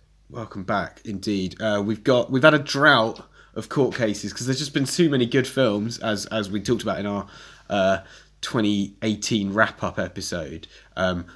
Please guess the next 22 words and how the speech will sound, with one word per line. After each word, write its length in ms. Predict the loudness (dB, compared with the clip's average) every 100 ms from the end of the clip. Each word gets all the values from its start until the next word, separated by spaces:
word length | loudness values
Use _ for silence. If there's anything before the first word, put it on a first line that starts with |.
| -8
but 80 | -2
we've 260 | 0 -2 2
got 340 | 2 0 -6
something 560 | -4 -2 -2 -2 -4 -4 -12 _
that 260 | -4 -4 -4 _ _ _ _ -14
I 80 | -10
think 320 | -2 -2 -2
might, 420 | -2 -4 -4 -4
um, 380 | -2 -2 -2 -6 -12 -16 -18 -18 -20 _ _ _ _ _ _ _ _ _ _ _ -10 -2
we've 160 | 4
got 140 | 4 4
something 180 | 4
a 80 | 6
little 200 | 6 4
bit 120 | 2
more 100 | 0
divisive 800 | 0 0 0 0 -2 -4 -4 -8 -8
that's 220 | -6 -4
come 200 | -4 -4
through 420 | -4 -2 0 0
this 180 | -2 -6
t-, 240 | -8 -14